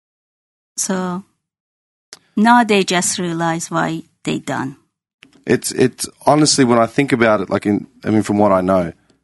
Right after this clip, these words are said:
Speaker 2: and I compare the photos of pre-Iran and then post-Islamic Revolution, say, you know, nineteen seventy-nine,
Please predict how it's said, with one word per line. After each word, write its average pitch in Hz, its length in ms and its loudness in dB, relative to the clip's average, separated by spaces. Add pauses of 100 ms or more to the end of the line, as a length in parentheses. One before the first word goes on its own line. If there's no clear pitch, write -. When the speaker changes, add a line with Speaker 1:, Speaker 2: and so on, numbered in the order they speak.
(240)
Speaker 2:
and 104 120 2
I 104 40 2
compare 113 360 0
the 104 80 0
photos 104 400 0
of - 180 -6
pre-Iran 95 800 2
and 95 100 -6
then 90 160 -2 (260)
post-Islamic 98 960 -2
Revolution, 87 520 -4
say, 90 180 -4
you 85 100 -8
know, 90 120 -2
nineteen 92 240 -4
seventy-nine, 85 560 -6